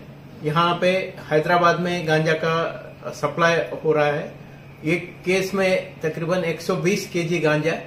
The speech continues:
और दो लीटर हशीश ऑयल यहाँ पे सीज हुआ है। भुवनगिर टाउन इंस्पेक्टर और भुवनगिर के पुलिस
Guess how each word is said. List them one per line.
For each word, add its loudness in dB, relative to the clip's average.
और 0
दो 4
लीटर 0
हशीश 0
ऑयल 4
यहाँ 4
पे -2
सीज -2
हुआ 4
है। -2
भुवनगिर 2
टाउन 2
इंस्पेक्टर 0
और 6
भुवनगिर 2
के -2
पुलिस -2